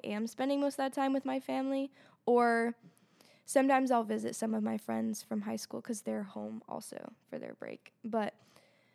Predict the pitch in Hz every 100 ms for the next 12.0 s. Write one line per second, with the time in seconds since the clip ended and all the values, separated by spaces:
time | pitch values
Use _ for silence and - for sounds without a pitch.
0 | _ _ _ _ _ _ _ _ 262 294
1 | 302 392 - 302 302 294 - _ _ _
2 | - 247 269 349 392 - 254 247 233 240
3 | - 220 226 220 220 - 214 220 214 208
4 | - 214 220 - 214 220 214 208 202 202
5 | 214 202 208 208 220 _ _ _ - 226
6 | 214 220 208 - _ _ _ _ _ _
7 | _ _ _ _ - 220 226 220 220 208
8 | - 214 - 202 190 196 - 269 277 285
9 | _ _ _ _ _ - 262 285 330 -
10 | 247 285 302 262 254 240 226 226 214 202
11 | 202 214 208 240 262 - 254 262 - -